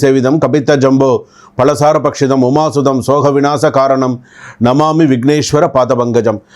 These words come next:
ஆதித்யாய ச சோமாய மங்களாய புதாய ச குரு சுக்ர சனிப்யஸ்ச ராகவே கேதவே நமஹா. உலகெங்கும் வாழக்கூடிய நெக்ஸ்ட் ஜென் நேயர்கள்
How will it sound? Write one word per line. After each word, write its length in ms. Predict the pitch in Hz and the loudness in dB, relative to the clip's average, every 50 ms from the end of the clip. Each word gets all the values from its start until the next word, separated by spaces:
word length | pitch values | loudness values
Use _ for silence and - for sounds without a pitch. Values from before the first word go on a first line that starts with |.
| - - - 123 | -10 -4 0 0
ஆதித்யாய 580 | 143 147 170 165 - 165 160 156 156 156 156 147 - | 2 2 2 0 2 2 2 2 2 0 0 -2 -2
ச 80 | 170 - - | -2 -2 0
சோமாய 420 | 143 143 147 147 147 147 147 185 151 | -2 0 0 0 0 0 0 2 0
மங்களாய 500 | 131 135 143 147 147 147 139 139 143 160 151 127 | 0 0 2 2 2 2 2 2 2 2 2 2
புதாய 340 | 127 131 139 139 139 135 123 - | 2 2 2 2 2 0 0 0
ச 100 | 156 185 156 123 | 0 0 2 0
குரு 140 | 165 156 139 139 | 0 0 0 0
சுக்ர 240 | 139 117 160 190 185 151 | 0 0 0 0 0 0
சனிப்யஸ்ச 640 | 131 127 139 135 131 147 147 139 - - 175 160 120 101 - - _ _ _ _ _ _ _ - | 0 -2 0 0 0 0 -2 -2 -2 0 0 2 2 0 -2 -8 _ _ _ _ _ _ _ -2
ராகவே 520 | 117 123 135 151 165 127 160 151 151 160 151 - - | 0 2 2 2 2 0 0 0 0 -2 -2 0 -2
கேதவே 380 | 139 139 143 147 139 147 151 151 - - 127 | -2 0 0 0 0 0 0 -2 -2 -2 -2
நமஹா. 300 | 110 117 113 101 113 107 - - _ _ _ _ _ _ _ _ _ _ _ _ _ _ - - | -2 -2 -2 -2 -2 -4 -4 -6 _ _ _ _ _ _ _ _ _ _ _ _ _ _ -2 0
உலகெங்கும் 540 | 147 175 180 170 196 214 208 220 214 185 175 | 2 4 4 4 2 2 2 2 2 2 2
வாழக்கூடிய 500 | 165 165 170 170 160 156 156 151 160 151 135 143 | 2 2 2 0 0 0 2 2 2 2 2 0
நெக்ஸ்ட் 280 | 151 147 - 170 156 123 143 | -2 -2 -2 -2 0 0 0
ஜென் 160 | 147 131 135 | 0 0 0
நேயர்கள் 400 | 139 143 143 117 117 131 123 110 | 2 0 0 0 0 0 0 0